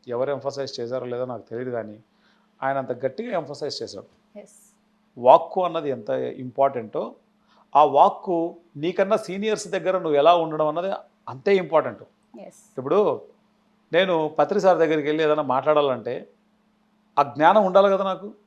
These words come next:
Speaker 2: అవును.
Speaker 1: మరి జ్ఞానం లేకుండా ఆయన ముందు మాట్లాడితే చెంపలు పగులుతాయి.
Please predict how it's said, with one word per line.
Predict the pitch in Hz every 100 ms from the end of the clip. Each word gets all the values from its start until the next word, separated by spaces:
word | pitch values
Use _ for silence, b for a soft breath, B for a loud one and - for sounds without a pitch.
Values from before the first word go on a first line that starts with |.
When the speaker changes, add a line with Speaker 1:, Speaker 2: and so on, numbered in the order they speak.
| _ _ _ 240
Speaker 2:
అవును. | 196 175 _ 160
Speaker 1:
మరి | 160 143
జ్ఞానం | 156 185 185
లేకుండా | 185 190
ఆయన | 180
ముందు | 170 185
మాట్లాడితే | 185 175 180 175 220 - -
చెంపలు | 156 196
పగులుతాయి. | 165 147 131